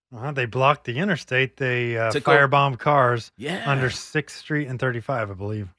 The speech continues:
Speaker 2: Graffitied the police department.
Speaker 1: Mm-hmm.
Speaker 2: Yeah, yeah.
Speaker 1: Graffitied the police department. The police department had to set up,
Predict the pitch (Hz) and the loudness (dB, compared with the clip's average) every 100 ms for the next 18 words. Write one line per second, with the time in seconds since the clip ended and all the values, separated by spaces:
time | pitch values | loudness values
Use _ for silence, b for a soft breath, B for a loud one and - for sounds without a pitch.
0 | _ _ - 131 113 202 226 202 143 190 | _ _ -2 -2 0 -2 -2 -2 -4 -2
1 | 220 - 113 87 69 _ 139 113 143 113 | -4 -4 -4 -4 -8 _ -10 -8 -8 -4
2 | 160 - - 123 147 147 151 139 131 - | -6 -6 -6 -6 -4 -6 -8 -2 -2 2
3 | 139 139 135 131 151 156 - 160 156 131 | 2 2 0 -2 0 -2 2 2 2 2
4 | 143 - 156 139 123 | 0 0 2 2 2